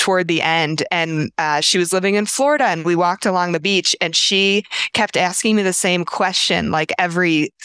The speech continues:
thirty seconds. And this small child was playing on the beach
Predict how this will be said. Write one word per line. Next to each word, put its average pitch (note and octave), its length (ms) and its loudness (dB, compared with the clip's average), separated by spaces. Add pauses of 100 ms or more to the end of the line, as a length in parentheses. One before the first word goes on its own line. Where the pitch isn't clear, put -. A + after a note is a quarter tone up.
(160)
thirty G3 280 0
seconds. - 480 -2 (1300)
And G3+ 460 0 (120)
this G3 160 -2
small A3 400 0
child G3+ 760 0 (960)
was G3+ 180 0
playing G#3+ 480 2
on F3+ 120 2
the E3+ 80 0
beach - 640 0